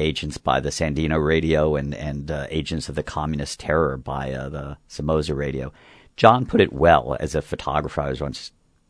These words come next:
interviewing him, and he said that, uh, he, he says, "There's no such thing as objectivity. We all have a point of view."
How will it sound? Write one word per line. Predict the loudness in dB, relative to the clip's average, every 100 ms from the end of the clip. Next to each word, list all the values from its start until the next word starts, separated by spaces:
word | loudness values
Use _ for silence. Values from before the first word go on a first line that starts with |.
| _
interviewing | -6 -6 -4 -4 -4
him, | -4 -4 -2 -4
and | -6
he | -8 -10
said | -8 -8 -6
that, | -10 -10 -10
uh, | -8 -8 -14 _ _ _ _ _ _ _ _ _ _ _ _ _ _ _ _
he, | -2 0
he | 0 -2
says, | 0 0
"There's | 0 2
no | 2
such | 2 -2
thing | -2 -2
as | 0
objectivity. | 0 0 -2 -2 -2 -2 -2
We | -2
all | 0
have | -2 -4
a |
point | -4 -2 -2
of | -4
view." | -6 -8 -14